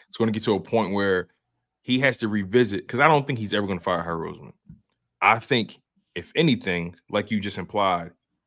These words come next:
there's gonna be a separation of power somewhere. There's gonna be some more delegation that he's gonna be required to do. Um, we know, we know Harry Roseman's strengths.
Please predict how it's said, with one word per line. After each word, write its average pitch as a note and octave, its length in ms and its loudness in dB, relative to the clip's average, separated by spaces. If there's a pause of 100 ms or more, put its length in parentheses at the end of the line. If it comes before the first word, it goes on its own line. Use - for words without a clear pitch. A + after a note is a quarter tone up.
there's B2+ 160 -2
gonna C3 180 0
be A2+ 340 0
a - 40 -10
separation G2 480 -4
of E2+ 60 -6
power E2+ 380 0
somewhere. A#1 480 -10
There's A#2+ 160 -6
gonna C3 160 0
be A2+ 160 -2
some G#2 160 -2
more G2 160 0
delegation F#2 580 -2
that E2+ 60 -8
he's E2+ 100 -14
gonna E2+ 160 -8
be E2 60 -8
required D#2 400 -2
to D2+ 80 -16
do. C#2+ 200 -10 (600)
Um, - 300 -2 (280)
we D3 140 2
know, C#3 220 6
we B2+ 220 2
know C3+ 200 0
Harry G#2 240 2
Roseman's F2+ 320 -2
strengths. - 460 -12